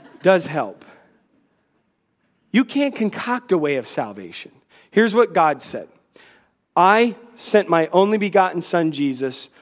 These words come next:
Whosoever believeth in him should not perish but have everlasting life." You say, "Well, we don't create idols in our modern day world." Yes, we do,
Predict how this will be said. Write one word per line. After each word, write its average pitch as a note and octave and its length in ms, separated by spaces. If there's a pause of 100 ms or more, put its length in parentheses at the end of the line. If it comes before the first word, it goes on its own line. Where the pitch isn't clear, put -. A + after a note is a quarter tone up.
(160)
Whosoever G#3+ 480
believeth F#3 360
in E3+ 80
him E3 180
should D#3 240
not D#3 200
perish C#3+ 260
but - 120
have C#3 160
everlasting B2 600
life." F#2+ 220 (440)
You F3 80
say, F3 120
"Well, F#3 120
we A3 120
don't B3+ 240
create F#3+ 500
idols D#3+ 420
in C#3 120
our C3+ 120
modern D3 440
day C#3 160
world." C3 280
Yes, D3+ 280
we D3 80
do, F#3 260